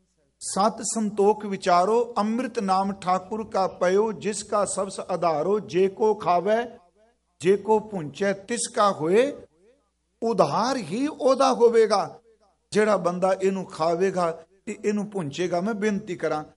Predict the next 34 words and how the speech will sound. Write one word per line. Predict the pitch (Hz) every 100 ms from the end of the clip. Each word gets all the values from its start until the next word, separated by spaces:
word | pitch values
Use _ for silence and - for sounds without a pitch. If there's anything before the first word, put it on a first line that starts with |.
| _ _ _
ਦੇਖ | 190 247 220
ਹੁਣ | 226
ਬਾਬਾ | 160 170 170 202
ਫਰੀਦ | 196 165 196 208
ਸਾਹਿਬ | 196 175 -
ਅੰਤਲਾ | 175 180 190 175
ਸਮਾਂ | 160 147 147
ਆਇਆ, | 104 107 - _ _ _ _ _ _ _ _ _ _ _ _ _ _ -
ਉਹ | 233
ਬਿਰਧ | 160 196 254 226
ਬਹੁਤ | 175 175 185
ਹੋ | 139
ਗਿਆ | 139
ਜੀ। | 147 190 - _ _ _ _ _ _ _ _ _
ਇੱਥੋਂ | 196 233 226 202
ਤੱਕ | 156 156 226 - _ _ _ _ _ _ _ _ _
ਜਦੋਂ | 190 208 254 240 240 - _ - 185
ਅਖੀਰ | - 214 269
ਵਾਲਾ | 254 240 165
ਦਿਨ | 156 185
ਸੀ | 214 180
ਨਾ | 175 226
ਜੀ, | 165 117 _ _ _ _ _ _ _ _ _ _
ਇਹਨਾਂ | 226 240 226
ਨੇ | 214
ਨਮਾਜ਼ | 185 165 160 165 147
ਪੜ੍ਹੀ। | 135 135 104 _ _ _ _ _ _ _ _ _ _ _ _ _ _ _ _ -
ਜਦੋਂ | 202 233
ਨਮਾਜ਼ | 190 160 160 190
ਪੜ੍ਹਦਿਆਂ | - 214 214 226
ਸਿਰ | 220 185 185
ਥੱਲੇ | 190 175 180 214
ਕੀਤਾ | 185 - 175
ਨਾ, | 170